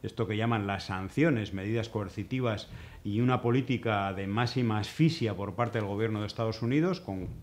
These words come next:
graves carencias materiales también para el deporte. Y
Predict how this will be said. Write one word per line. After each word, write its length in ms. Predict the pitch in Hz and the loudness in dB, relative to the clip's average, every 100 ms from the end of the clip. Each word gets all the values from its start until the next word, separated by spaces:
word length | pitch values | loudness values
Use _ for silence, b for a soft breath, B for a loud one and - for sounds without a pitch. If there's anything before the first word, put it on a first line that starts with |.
| - | -8
graves 440 | 101 113 123 110 | -2 2 2 0
carencias 580 | - 95 104 104 104 98 | -2 -4 -4 -4 -4 -4
materiales 680 | 101 101 104 117 110 98 b b b - | -4 -4 -2 0 -2 -4 b b b -4
también 500 | 117 107 120 151 135 | 2 4 8 8 8
para 180 | 107 131 | 6 4
el 80 | 180 | 4
deporte. 540 | 156 139 135 180 180 B B B B - - | 4 2 0 -2 -2 B B B B -12 2
Y 340 | 220 240 - | 4 4 0